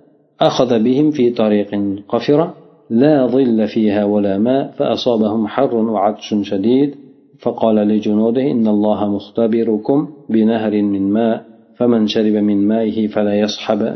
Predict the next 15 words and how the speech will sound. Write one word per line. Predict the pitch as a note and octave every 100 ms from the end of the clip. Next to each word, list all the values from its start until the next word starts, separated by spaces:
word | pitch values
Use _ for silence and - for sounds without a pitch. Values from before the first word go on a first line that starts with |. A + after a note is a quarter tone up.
| B2+
fala | B2 B2 A#2
yashabni | A2 A2 - A#2+ A#2+ B2 C3 D3 - -
fi | - A#2
hadha | G2 A#2+ A#2 G2+
al-harb, | G2 C#3 D#3+ D#3+ - _ _
ومن | C3 C#3 B2
لم | A2+ G#2+
يذقه | G#2 G#2 C#3+ C#3+ C#3+
فإنه | C#3 C3 A2 G#2 G#2 A2 A#2+ C3 -
من | A2+ G#2+
جندي | G2+ G#2 G2 G#2 B2+
الذين | A2+ G#2+ G2+ A2+ C#3+ F3 D#3+ - - - _ _ _ _
سيقاتلون | - - G#2+ A2 G2 F#2+ G2+ F#2+ F#2+ G#2+ A2+ - -
معي." | B2+ A2 F#2+ F2+ - _ _ _ _ _ _ _ _ _ _ -
Ana | D3